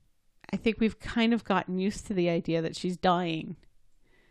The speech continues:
It will be sad, but it won't really be sad for her.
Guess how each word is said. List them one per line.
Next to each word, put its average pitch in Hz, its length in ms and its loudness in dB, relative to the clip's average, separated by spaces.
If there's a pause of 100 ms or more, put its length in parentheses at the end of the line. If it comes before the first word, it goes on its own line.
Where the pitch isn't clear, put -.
(680)
It 226 80 4
will 214 140 2
be 185 160 0
sad, 180 760 4
but 190 100 0
it 175 140 4
won't 233 240 2
really 202 260 0
be 196 200 -4
sad 185 640 0 (1300)
for 214 240 4
her. 180 680 6